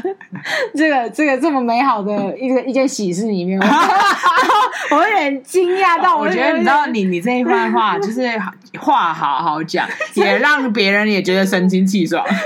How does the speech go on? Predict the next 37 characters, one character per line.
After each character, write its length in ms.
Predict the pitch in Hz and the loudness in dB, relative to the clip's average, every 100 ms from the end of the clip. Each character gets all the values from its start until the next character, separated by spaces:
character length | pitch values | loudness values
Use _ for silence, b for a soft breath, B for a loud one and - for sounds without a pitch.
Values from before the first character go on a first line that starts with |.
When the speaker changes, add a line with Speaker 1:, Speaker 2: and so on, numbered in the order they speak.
| 587 | 0
Speaker 1:
<laughs> 320 | 311 605 554 | 0 0 -2
哦， 220 | 370 320 277 B | 0 0 -4 B
我 100 | - | -2
要 60 | 311 | 0
跟 100 | 320 | 2
大 140 | 302 311 | 0 0
家 60 | |
分 180 | 285 302 | 0 0
享， 180 | 311 226 | 0 0
就 100 | 294 | 0
是 100 | 320 240 | 0 -2
我， 120 | 226 233 | -6 -4
我 120 | 240 | -4
插 220 | 302 277 | 0 0
个 120 | 254 | 0
话， 160 | 240 240 | 0 0
就 80 | 302 | 0
是 60 | |
我 140 | 254 220 | -2 -2
昨 160 | 208 | -2
天 120 | 226 247 | -2 0
在 100 | 262 | 0
台 240 | 240 185 | -2 -4
中 240 | 190 185 | -6 -6
啊， 120 | 185 190 | -4 -2
Speaker 2:
嗯。 40 | |
Speaker 1:
我 40 | |
们 100 | 202 | -2
就 80 | 202 | -4
在 120 | 233 | -4
买 180 | 233 185 | -4 -6
小 200 | 190 175 | -4 -6
盆 220 | 170 170 170 | -6 -8 -6
栽 160 | 180 | -6
干 180 | 185 185 | -6 -8
嘛？ 140 | - - | -8 -10
Speaker 2:
对。 100 | - | -10